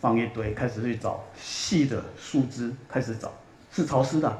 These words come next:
没错，赶快找。好，细的树枝找好了以后，开始找中的、粗的，开始架，我们会用叠的架起来，把卫生巾全部放到最底下，用火机一打火，它变成一个非常非常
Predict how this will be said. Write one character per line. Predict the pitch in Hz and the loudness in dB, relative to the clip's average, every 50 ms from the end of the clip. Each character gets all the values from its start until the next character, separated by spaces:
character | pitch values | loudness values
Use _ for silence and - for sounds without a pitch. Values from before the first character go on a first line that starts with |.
| - 98 | -6 -6
没 | 101 | -6
错， | 98 - - - - - - | -6 -8 -10 -16 -18 -18 -18
赶 | - - | -14 -10
快 | - - 107 | -6 -6 -6
找。 | - - - - - - - - - - - - - - - | -6 -8 -14 -18 -20 -20 -20 -20 -20 -20 -20 -20 -20 -8 -4
好， | 113 123 | -4 -2
细 | - - 208 | 0 4 6
的 | 185 170 | 6 6
树 | 160 175 175 | 6 6 6
枝 | 170 180 165 | 6 6 8
找 | - - 156 156 | 10 12 12 12
好 | 123 120 | 12 10
了 | 117 120 | 6 4
以 | 113 | 2
后， | - | 2
开 | - 147 139 | 4 4 4
始 | 131 113 | 4 2
找 | 107 101 - - - - | -2 -2 -4 -4 2 6
中 | 202 180 190 196 | 10 12 12 12
的、 | 151 123 - - - - - | 12 10 6 4 -2 -10 -6
粗 | - - 175 170 170 | 2 8 10 10 12
的， | - 113 - | 10 10 6
开 | - - 143 | 4 4 4
始 | 135 - 98 - | 4 2 -2 0
架， | 156 131 104 - - - - - - - - - - - - - | 0 0 0 0 -2 -12 -18 -20 -20 -20 -20 -20 -20 -20 -12 -8
我 | 113 | -4
们 | 110 127 | 0 2
会 | 143 143 | 6 10
用 | 170 160 139 | 10 10 10
叠 | - 139 113 107 | 8 6 0 0
的 | 117 - - - - | 0 -2 -2 -4 -4
架 | 139 110 107 | -2 -2 -2
起 | 104 - - | -2 -4 -8
来， | - - - - - - - - - - - - - - - - | -10 -10 -12 -14 -18 -20 -20 -20 -20 -20 -20 -20 -20 -20 -6 2
把 | 127 131 | 6 10
卫 | 156 180 165 | 10 10 10
生 | - 185 170 156 | 10 10 10 12
巾 | 160 165 170 | 12 12 12
全 | - - 127 135 139 | 10 8 8 8 8
部 | 143 139 120 - - - - - - - - - | 10 8 6 4 0 -8 -12 -16 -20 -20 -8 -2
放 | 139 131 113 | 0 2 6
到 | 127 123 - | 6 6 6
最 | - 123 | 4 0
底 | 107 - 92 104 | -2 -2 -4 -6
下， | - - 110 - - - - - - - - - - - - - - - | -6 -6 -8 -8 -8 -10 -16 -20 -20 -20 -20 -20 -20 -20 -20 -20 -20 -4
用 | - 156 135 113 | 2 4 4 4
火 | 104 110 104 | 4 2 -2
机 | 101 123 123 | 0 0 -2
一 | 123 - 135 | -2 -2 -4
打 | - - - 110 117 | -4 -4 -2 -2 -2
火， | - - - - - - - - - - - - - - - | -2 -4 -8 -12 -14 -18 -20 -20 -20 -20 -20 -20 -20 -14 -10
它 | - | -8
变 | - - 175 147 135 | 0 6 8 8 8
成 | 135 131 120 | 8 6 4
一 | 117 123 113 | 2 2 2
个 | 123 110 107 | 2 0 -2
非 | 107 - - 151 147 156 151 | -2 -4 -2 2 4 6 6
常 | 151 135 123 120 | 6 4 0 2
非 | 135 147 135 | 2 2 2
常 | 120 113 117 | 2 0 -2